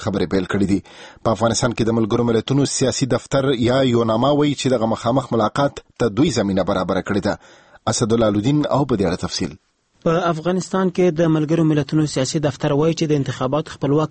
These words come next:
Speaker 2: کمیسیون د چارواکو او د جمهوریت ریاست د کاندید عبدالله عبدالله ترمنځ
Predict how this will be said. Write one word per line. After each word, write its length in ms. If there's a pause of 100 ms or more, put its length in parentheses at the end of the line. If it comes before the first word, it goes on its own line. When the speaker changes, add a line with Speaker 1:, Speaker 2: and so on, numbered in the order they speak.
Speaker 2:
کمیسیون 400
د 140
چارواکو 520 (400)
او 160
د 220
جمهوریت 320
ریاست 400
د 160
کاندید 340
عبدالله 380
عبدالله 320
ترمنځ 500